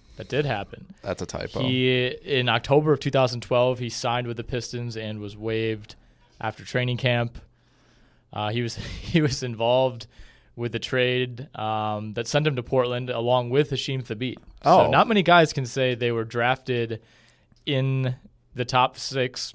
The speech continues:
Speaker 1: overall and were also traded for the guy who went number two in that draft,
Speaker 2: Right.
Speaker 1: Hasheem Thabeet. Two thousand nine draft, by the way, uh, ended up being sneaky good. I, one
Speaker 2: Did
Speaker 1: of the
Speaker 2: it?
Speaker 1: better, without looking at every draft, I would,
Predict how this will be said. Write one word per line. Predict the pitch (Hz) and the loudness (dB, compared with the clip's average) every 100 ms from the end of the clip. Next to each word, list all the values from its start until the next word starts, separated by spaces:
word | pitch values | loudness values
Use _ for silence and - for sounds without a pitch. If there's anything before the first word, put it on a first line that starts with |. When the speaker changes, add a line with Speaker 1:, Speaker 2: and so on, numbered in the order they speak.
| - | -4
Speaker 1:
overall | 123 120 113 110 | -2 0 2 2
and | 117 | 0
were | 117 117 | -2 2
also | 131 135 135 | 2 2 -4
traded | - 135 131 123 113 110 _ _ _ _ | -2 0 2 0 -4 -12 _ _ _ _
for | - 131 123 120 | -6 -2 0 -2
the | 117 | 0
guy | 120 117 | 2 2
who | 120 | 0
went | 113 | -2
number | 117 113 | -4 -6
two | - 156 | 0 2
in | 131 | 2
that | 107 104 | 0 -4
draft, | - 101 98 104 | -6 -8 -8 -2
Speaker 2:
Right. | 101 73 73 - | 0 0 -2 -10
Speaker 1:
Hasheem | 113 110 | -10 -10
Thabeet. | 104 120 139 - _ _ _ _ _ _ _ _ - | -6 -2 -2 -4 _ _ _ _ _ _ _ _ -6
Two | 190 | 4
thousand | 311 208 156 | 6 6 6
nine | 160 | 4
draft, | 131 127 139 - | 6 4 4 4
by | 117 | 2
the | 113 | 2
way, | 107 104 104 - - | 0 -2 -4 -10 -6
uh, | 107 | -4
ended | 110 170 | 0 2
up | 175 131 | 2 2
being | 143 131 | 0 0
sneaky | 113 - 131 131 | -4 -4 -6 -6
good. | 107 117 104 - | -4 -2 -4 -6
I, | 104 | -10
one | 104 107 | -10 -2
Speaker 2:
Did | 123 | 2
Speaker 1:
of | 156 | 2
the | 131 | 2
Speaker 2:
it? | |
Speaker 1:
better, | 131 135 135 123 120 - - _ _ _ | 2 4 4 2 0 -4 -20 _ _ _
without | 135 139 165 | 4 6 6
looking | 156 160 | 6 4
at | 143 | 4
every | 139 147 | 4 4
draft, | 131 143 131 | 4 4 4
I | |
would, | 127 123 - | 0 -2 -6